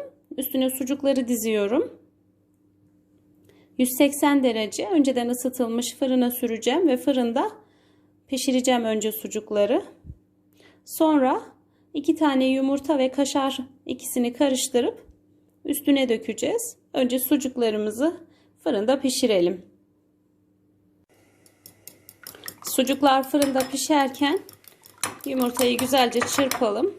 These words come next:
Üstüne de kaşarı ilave edip güzelce karıştıralım.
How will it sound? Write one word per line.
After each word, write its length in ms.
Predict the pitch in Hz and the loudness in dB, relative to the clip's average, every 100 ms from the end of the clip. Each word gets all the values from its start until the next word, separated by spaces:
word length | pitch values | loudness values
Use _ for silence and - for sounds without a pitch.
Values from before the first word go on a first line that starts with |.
| - - - - - - - - - - | -12 -16 -14 -16 -18 -14 -10 -6 -8 -8
Üstüne 360 | - - 226 226 | -12 -4 -2 0
de 100 | 233 | 2
kaşarı 540 | 269 262 247 220 226 - _ _ _ _ _ _ _ - 247 | 2 2 2 0 -2 -6 _ _ _ _ _ _ _ -20 -10
ilave 440 | - 233 220 202 185 | -4 0 0 0 -2
edip 260 | 240 - | -4 -6
güzelce 460 | 233 233 190 240 262 | -4 0 0 0 0
karıştıralım. 760 | 269 226 - - 185 190 320 | 0 -2 -2 -4 -2 2 0